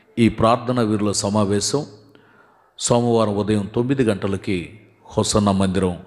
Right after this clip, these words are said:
హరిపురం కాలనీ, తిరుపతి నందు జరుగుతుంది. ఈ ప్రార్థనా వీరుల సమావేశానికి ఎవరు ఏ సమస్యల చేత బాధపడుతున్నా, జీవిత సమస్యలే కావచ్చు, కోర్టు సమస్యలే కావచ్చు,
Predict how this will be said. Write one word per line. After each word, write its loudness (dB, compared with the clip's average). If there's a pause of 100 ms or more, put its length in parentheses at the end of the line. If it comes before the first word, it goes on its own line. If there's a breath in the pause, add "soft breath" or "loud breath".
హరిపురం 0
కాలనీ, -4 (240)
తిరుపతి -2
నందు -2 (180)
జరుగుతుంది. -6 (1120 soft breath)
ఈ 8
ప్రార్థనా 2
వీరుల 0
సమావేశానికి -2
ఎవరు 4
ఏ 4
సమస్యల 0
చేత -4
బాధపడుతున్నా, -4 (600 soft breath)
జీవిత 2
సమస్యలే 0
కావచ్చు, -2
కోర్టు -2
సమస్యలే -2
కావచ్చు, -6